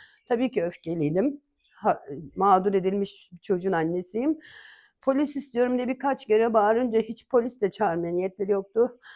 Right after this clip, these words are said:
Ben, e, astım ilacı kullanan, rahatsızlığım, e, ilacımı da almadığım için orada tıkandım. Yerde merdivenin üstünde fenalık geçirmeye başladım. E, bir veli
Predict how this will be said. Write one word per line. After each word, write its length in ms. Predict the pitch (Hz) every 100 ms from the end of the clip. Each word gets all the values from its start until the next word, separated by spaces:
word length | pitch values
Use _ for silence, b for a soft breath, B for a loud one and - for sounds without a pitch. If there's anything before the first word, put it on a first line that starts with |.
| B B -
Ben, 260 | 247 262
e, 200 | 208 180 196 196 190 196 -
astım 300 | 233 - 269
ilacı 320 | 240 208 214
kullanan, 460 | - 190 185 220 226
rahatsızlığım, 1160 | 202 214 220 226 175 160 165 202 202 196 156
e, 120 | 170
ilacımı 400 | 185 196 196 233
da 80 | 220
almadığım 420 | 208 247 202 185
için 160 | 180 240
orada 340 | 202 202 254
tıkandım. 720 | 254 208 - 175 185 262 311 _
Yerde 520 | 233 196 175 202 233
merdivenin 480 | 285 208 214 233 214
üstünde 360 | 214 247 277 - B B B B -
fenalık 480 | 240 226 208 214 214
geçirmeye 520 | 175 - 170 156 156
başladım. 560 | 160 - 208 196 294 302 _ b b b b _ 185
E, 60 | 214 190 185 208
bir 200 | 277 240
veli 280 | 226 214